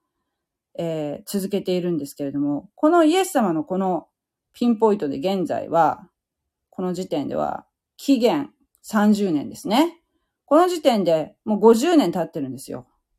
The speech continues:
五十年経ってもまだ終わってないんですね、工事が。まあ、工事中なんでしょうね。そこにこう、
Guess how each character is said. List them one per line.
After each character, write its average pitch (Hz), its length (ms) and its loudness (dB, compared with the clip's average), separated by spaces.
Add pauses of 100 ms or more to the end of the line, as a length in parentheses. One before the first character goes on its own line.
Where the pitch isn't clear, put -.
(720)
五 277 160 6
十 370 140 2
年 302 160 6
経 269 80 4
っ 247 60 2
て 247 100 2
も 180 40 0
ま 196 120 2
だ 190 80 4
終 156 80 2
わ 180 100 0
っ - 20 -20
て 214 100 -4
な 202 100 0
い - 20 -2
ん 160 40 0
で 135 40 -4
す - 100 -14
ね、 - 160 -14 (160)
工 156 200 -6
事 135 120 -10
が。 - 160 -18 (1600)
ま 247 180 0
あ、 226 40 -4
工 269 220 4
事 240 140 2
中 254 200 0
な 233 120 4
ん 214 40 0
で 160 80 -4
し - 100 -12
ょ 135 60 -10
う 139 40 -8
ね。 247 300 -2 (160)
そ - 180 0
こ 285 120 8
に 285 160 6
こ 240 480 6
う、 - 80 -8